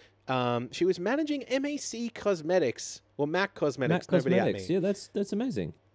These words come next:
Speaker 1: Well, not the, the whole brand. She was ma-
Speaker 2: Oh.
Speaker 1: she was <laughs> managing a mac Cosmetics location at Marshall Fields when she was approached by a casting agent who would not leave her alone until she signed up. Um, she,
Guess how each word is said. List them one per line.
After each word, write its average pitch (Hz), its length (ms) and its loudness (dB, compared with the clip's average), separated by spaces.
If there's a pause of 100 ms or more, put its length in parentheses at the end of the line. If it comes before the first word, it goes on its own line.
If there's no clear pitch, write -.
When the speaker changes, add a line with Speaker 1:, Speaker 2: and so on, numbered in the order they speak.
(260)
Speaker 1:
Well, 180 100 -2
not 208 200 0
the, 156 220 2
the 147 120 4
whole 131 180 4
brand. 101 320 -2
She 156 80 2
was 160 140 6
ma- 120 240 8
Speaker 2:
Oh. - 100 -2
Speaker 1:
she - 120 0
was 180 160 4
<laughs> 175 140 0
managing 180 460 2 (260)
a 156 140 4
mac 156 320 4
Cosmetics 127 520 6
location 117 540 2
at 113 260 -4
Marshall 131 380 0
Fields 107 480 -2 (280)
when 131 120 0
she 156 140 2
was 147 140 4
approached - 440 -2
by 135 140 -2
a 151 60 2
casting 165 420 0
agent 104 420 -2
who 107 300 -2
would 208 180 0
not 208 220 0
leave 165 180 4
her 160 120 4
alone 131 340 4
until 117 240 -4
she 139 160 -6
signed 117 320 0
up. 85 280 -4 (760)
Um, 101 440 -2
she, 107 480 -4